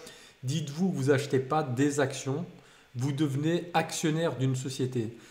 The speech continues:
Ça veut dire que vous êtes un petit propriétaire de cette société-là.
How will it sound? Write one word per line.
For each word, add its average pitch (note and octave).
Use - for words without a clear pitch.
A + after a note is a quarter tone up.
Ça C3+
veut B2
dire D#3+
que D3+
vous B2+
êtes E3
un C3
petit F3+
propriétaire D#3
de B2+
cette C3
société-là. B2+